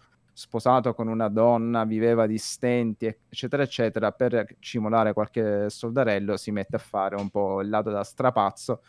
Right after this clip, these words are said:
E tra l'altro anche lì c'era una citazione alle, alle prime origini del millenovecentoquaranta del Joker, ovvero, eh,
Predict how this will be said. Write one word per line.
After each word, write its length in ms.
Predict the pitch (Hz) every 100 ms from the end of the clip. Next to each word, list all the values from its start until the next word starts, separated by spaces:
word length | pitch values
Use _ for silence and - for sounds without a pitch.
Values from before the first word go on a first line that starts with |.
| _ _
E 160 | - 139
tra 200 | 156 165
l'altro 320 | 135 135 143
anche 240 | 143 143 143
lì 200 | 127 139
c'era 300 | - 123 131
una 160 | 127
citazione 840 | 120 123 135 135 - 131 123 127 139
alle, 420 | 131 120 113 117
alle 880 | - 113 117 113 113 98 - 123 120
prime 280 | - 156 131
origini 420 | 123 131 123 120
del 160 | 117 117
millenovecentoquaranta 960 | 127 120 117 113 123 117 117 117 113 120
del 120 | 131
Joker, 360 | 120 107 107 120
ovvero, 720 | 98 104 104 101 101 104 101 _ _ _ _ _ _
eh, 960 | 107 95 92 87 87 87 87 90 -